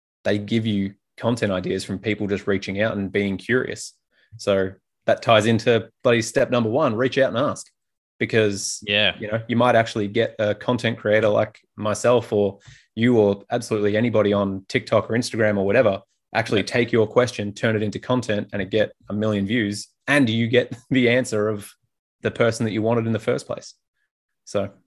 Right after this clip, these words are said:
Speaker 2: Okay, so this, uh, just so I'm following this. So you, you put out this original video talking about the peanut butter versus potatoes, the calories in them, and then someone's replied asking a question like,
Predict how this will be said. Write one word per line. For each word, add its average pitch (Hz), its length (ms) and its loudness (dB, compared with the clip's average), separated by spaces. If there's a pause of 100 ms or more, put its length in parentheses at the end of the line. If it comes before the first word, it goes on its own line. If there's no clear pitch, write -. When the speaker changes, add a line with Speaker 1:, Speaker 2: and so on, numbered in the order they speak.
(1040)
Speaker 2:
Okay, 113 240 2
so 123 200 2
this, 131 180 2
uh, 131 300 4
just 127 140 -4
so 135 80 2
I'm 113 100 0
following 107 400 0
this. 92 260 -4
So 107 240 2
you, 131 300 6
you 143 240 2
put 147 180 -2
out 123 160 4
this 98 160 -10
original 135 320 -2
video 110 460 2
talking 113 320 -8
about 101 140 -4
the 95 60 -14
peanut 98 340 -2
butter 98 220 0
versus 90 440 -8
potatoes, 110 800 0
the - 80 -18
calories 98 440 -2
in 101 100 -6
them, 104 240 -6 (420)
and 101 180 -4
then 101 340 0
someone's 107 480 -2
replied 98 800 -2 (320)
asking 104 460 0
a 90 40 -6
question 92 680 -6
like, 87 180 -6